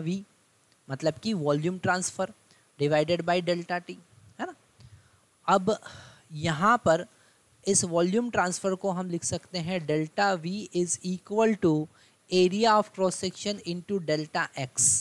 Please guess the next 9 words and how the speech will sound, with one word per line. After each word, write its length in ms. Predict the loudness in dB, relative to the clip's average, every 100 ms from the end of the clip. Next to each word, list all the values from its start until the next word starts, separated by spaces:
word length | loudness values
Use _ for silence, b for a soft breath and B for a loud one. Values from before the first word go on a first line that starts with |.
| -4 -12 _ _ -2
है 80 | 0
ना, 100 | -2 b b b -8
कि 40 | -2
ये 180 | 0 0
area 320 | 0 2 2
of 120 | 2 0
cross 220 | -2 -2 -6
section 360 | -10 -10 -10 -8
into 320 | -8 -4 -2